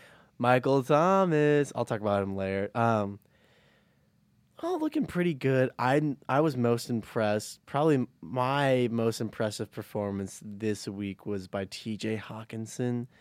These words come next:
on the Vikings against the Eagles. Looked like pretty strong. Looked pretty strong. Looked like he's,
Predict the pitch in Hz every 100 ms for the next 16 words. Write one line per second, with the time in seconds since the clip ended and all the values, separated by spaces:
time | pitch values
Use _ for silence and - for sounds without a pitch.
0 | _ _ _ - 113 107 101 101 107 110
1 | 110 120 113 107 101 - - - 147 165
2 | 165 160 156 147 - _ _ _ _ _
3 | _ _ - 143 139 151 127 - 123 117
4 | - 120 113 110 - 147 156 _ - 220
5 | - - 139 139 135 135 131 135 123